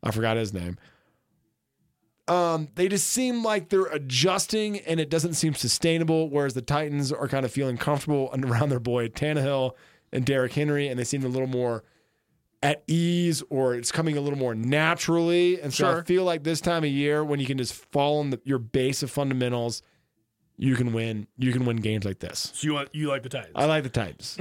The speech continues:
Speaker 2: <clears throat> Can I, uh, propose a bet?
Speaker 1: Uh,
Speaker 2: Can this be our bet game?
Speaker 1: This can be our bet game.
Speaker 2: Okay. Uh, I'll take the Colts.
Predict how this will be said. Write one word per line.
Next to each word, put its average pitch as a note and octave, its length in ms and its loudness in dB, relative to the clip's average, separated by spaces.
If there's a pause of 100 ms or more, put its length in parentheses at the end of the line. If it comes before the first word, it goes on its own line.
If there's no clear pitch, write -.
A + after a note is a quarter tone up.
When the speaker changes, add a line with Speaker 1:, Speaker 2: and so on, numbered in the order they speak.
Speaker 2:
<clears throat> F3 520 -6
Can F3 100 0
I, D#3+ 220 4
uh, C#3+ 160 -2
propose C#3+ 340 -4
a C3 40 -10
bet? C3+ 280 -6 (440)
Speaker 1:
Uh, E3+ 380 4
Speaker 2:
Can E3+ 100 2
this E3+ 80 0
be E3 80 2
our D3 80 2
bet C#3 240 -2
game? G#2+ 280 -14
Speaker 1:
This F3+ 200 2
can G3+ 100 0
be G3+ 140 2
our F#3+ 80 0
bet B2 180 -6
game. F#2 160 -10
Speaker 2:
Okay. C#3+ 200 -4 (460)
Uh, C#3+ 400 0
I'll D#3+ 120 0
take C4+ 140 -4
the C4+ 60 -4
Colts. C3 440 -6